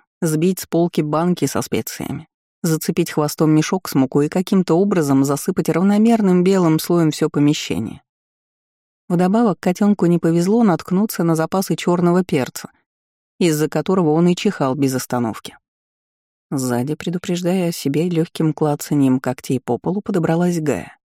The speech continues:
Глядя на недоумение, отразившееся на кошачьей морде,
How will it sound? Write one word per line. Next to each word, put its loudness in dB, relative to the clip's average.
Глядя 2
на 2
недоумение, 4
отразившееся -4
на -2
кошачьей -4
морде, -4